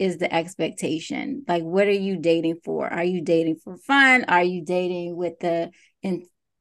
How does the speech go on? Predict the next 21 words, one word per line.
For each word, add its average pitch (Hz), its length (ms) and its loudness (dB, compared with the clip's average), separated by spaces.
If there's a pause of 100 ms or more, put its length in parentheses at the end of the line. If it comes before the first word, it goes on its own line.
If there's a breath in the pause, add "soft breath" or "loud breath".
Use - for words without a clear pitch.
(140)
intent 190 560 -2
on 170 220 0
getting 165 320 2
married, 190 440 4
finding 180 340 0
your 175 160 -4
forever 165 440 -2
person? 180 720 -4 (300)
I 185 80 2
think 185 340 -2
all 180 240 4
of 170 160 -4
that 170 360 4 (100)
definitely 170 720 -2
has, 175 640 -2
um, - 420 -4
something 170 500 -4
to 165 140 -4
do 165 240 -2
with 165 240 -4
it. - 240 -10